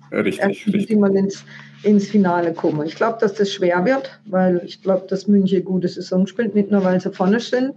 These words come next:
Speaker 2: ähm, sondern weil sie einfach auch gut unterwegs sind. Wolfsburg, ähm,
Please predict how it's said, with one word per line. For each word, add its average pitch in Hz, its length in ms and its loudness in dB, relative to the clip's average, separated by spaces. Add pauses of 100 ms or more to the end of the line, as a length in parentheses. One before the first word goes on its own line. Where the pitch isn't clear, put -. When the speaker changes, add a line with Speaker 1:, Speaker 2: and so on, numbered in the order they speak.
(720)
Speaker 2:
ähm, 196 400 4
sondern 196 240 2
weil 185 140 2
sie 202 100 2
einfach - 440 0 (380)
auch 196 200 2
gut 196 200 0
unterwegs 190 500 2
sind. 277 340 -2 (340)
Wolfsburg, 196 640 2
ähm, 196 560 4